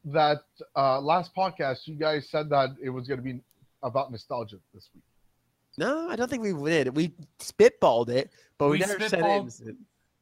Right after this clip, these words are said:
Speaker 3: I just edited it. We spitballed it, but we never actually, like, set in stone, like, "Hey,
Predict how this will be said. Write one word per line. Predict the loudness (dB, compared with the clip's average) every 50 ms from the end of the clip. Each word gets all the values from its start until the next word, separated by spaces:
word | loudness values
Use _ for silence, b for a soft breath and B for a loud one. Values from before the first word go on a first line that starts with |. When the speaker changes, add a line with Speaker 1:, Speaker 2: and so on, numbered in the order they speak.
| _ _ _ _ -2
Speaker 3:
I | -2 -2
just | -2 -4 -6
edited | -6 -6 -6 -8 -10 -10
it. | -12 -12 -12 -12
We | -12
spitballed | -12 -12 -14 -16 -12 -12 -12 -10 -8 -8 -8 -6 -8 -10
it, | -12 -12
but | -12 -10
we | -8 -6
never | -6 -6 -4 -4
actually, | -4 -6 -6 -8 -12 -14
like, | -10 -10 -10 -10 -10
set | -12 -12 -12 -12
in | -14
stone, | -14 -12 -12 -10 -10
like, | -12 -14 -10
"Hey, | -6 -4 -4 -4 -4 -6 -12